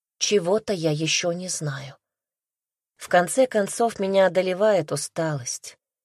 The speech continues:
Я возвращаюсь в постель, забираюсь под одеяло и рядом с Сис — погружаюсь в сон без сновидений.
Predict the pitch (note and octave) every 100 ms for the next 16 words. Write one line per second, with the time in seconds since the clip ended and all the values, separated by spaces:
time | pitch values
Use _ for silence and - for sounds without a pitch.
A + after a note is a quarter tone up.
0 | _ _ D3+ F3+ F#3+ F#3 F#3+ G3 G#3+ G#3
1 | F3 - - E3 - - G#3+ F#3 - _
2 | _ _ - D3 E3+ E3+ G#3 G3+ D#3+ -
3 | E3 D#3+ D#3 E3 G#3 G3+ D3 - F3 G#3
4 | G#3 F3+ D#3+ - - G#3+ G#3 - - _
5 | _ _ E3+ E3 F3 E3+ B3 A3+ D3 -
6 | - - G3+ F#3 D#3 D3 - D#3 D3 C#3+
7 | E3 E3+ D3 C#3+ -